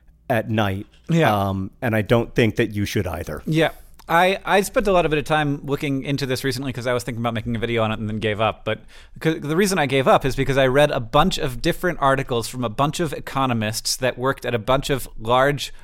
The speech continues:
Speaker 2: well-known American universities, and they all disagreed with each other. And that made me feel like, "Oh,
Speaker 1: Yeah.
Speaker 2: no one knows how this works."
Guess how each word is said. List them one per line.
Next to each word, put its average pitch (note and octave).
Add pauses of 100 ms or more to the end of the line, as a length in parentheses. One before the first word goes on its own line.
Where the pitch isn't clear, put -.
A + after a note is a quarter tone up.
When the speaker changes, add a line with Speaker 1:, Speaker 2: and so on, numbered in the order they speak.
Speaker 2:
well-known C#3+
American B2+
universities, G#2+
and A#2
they A2+
all B2
disagreed A#2+
with F#2
each F2+
other. E2+ (440)
And B2+
that D#3+
made C#3+
me C#3
feel A#2+
like, A2
"Oh, B2+ (180)
Speaker 1:
Yeah. A#2+
Speaker 2:
no E3
one E3
knows D3
how C3+
this B2+
works." A#2+